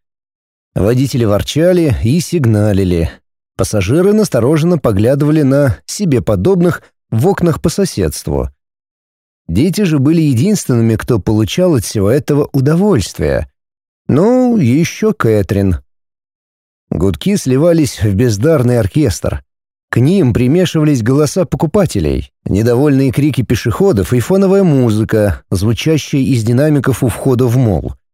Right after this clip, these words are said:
Но как бы дирижер не сетовал на столь отвратительную мелодию, Кэтрин была верной слушательницей, кому предрождественская какофония была по душе. «Уже придумали, что подарите отцу?»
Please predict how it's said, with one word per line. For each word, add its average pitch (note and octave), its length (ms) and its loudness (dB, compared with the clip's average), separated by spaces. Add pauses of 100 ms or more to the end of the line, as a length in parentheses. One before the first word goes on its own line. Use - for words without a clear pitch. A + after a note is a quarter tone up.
(440)
Но C3+ 400 2
как D3 260 0
бы B2+ 80 2
дирижер B2 460 0
не B2+ 160 2
сетовал C#3 440 0
на B2+ 120 2
столь A#2+ 280 0
отвратительную A2+ 720 0
мелодию, A2 600 0 (420)
Кэтрин F#3+ 540 0
была D#3+ 240 2
верной E3+ 380 2
слушательницей, G#2 1120 -2 (180)
кому D#3 300 2
предрождественская C3 1080 0
какофония D3 680 0
была A#2+ 300 2
по A#2 100 -2
душе. F#2 480 -2 (720)
«Уже B2+ 320 2
придумали, F#3 460 2
что G#3+ 180 -2
подарите D#3+ 520 2
отцу?» E2+ 440 -4